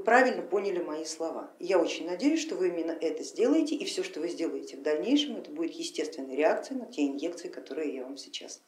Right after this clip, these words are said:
дам. А, итак, коллеги, начнём с того, наверное, что магия,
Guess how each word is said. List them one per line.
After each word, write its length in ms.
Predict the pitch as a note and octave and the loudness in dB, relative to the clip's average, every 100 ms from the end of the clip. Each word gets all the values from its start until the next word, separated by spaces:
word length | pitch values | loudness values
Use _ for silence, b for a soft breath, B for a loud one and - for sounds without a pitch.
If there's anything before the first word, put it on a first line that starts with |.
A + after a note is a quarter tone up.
| b b b - | b b b -14
дам. 180 | - - - _ _ B B B B B B B B - | -12 -12 -16 _ _ B B B B B B B B -2
А, 300 | D#4+ C#4+ - - | 0 0 -2 -6
итак, 300 | - D#4 D4+ | 8 8 10
коллеги, 480 | C#4 B3+ B3+ G#3 G3+ B B | 8 8 8 8 8 B B
начнём 420 | F3+ G#3+ - D4 C#4+ | 0 2 8 10 10
с 100 | - | 8
того, 500 | A#3+ B3 E4 F4+ - - | 6 8 8 8 4 -6
наверное, 640 | F#3 F#3+ F3+ E3+ D#3 C#3 C3+ | 0 4 6 6 4 -2 0
что 560 | - - G#3 G#3+ G#3+ - - _ _ _ _ _ _ _ _ _ _ _ _ _ _ _ _ _ - - _ | 0 2 2 2 0 -8 -18 _ _ _ _ _ _ _ _ _ _ _ _ _ _ _ _ _ -10 -8 _
магия, 560 | - A3 C#4 F3 B2+ | -4 2 4 4 2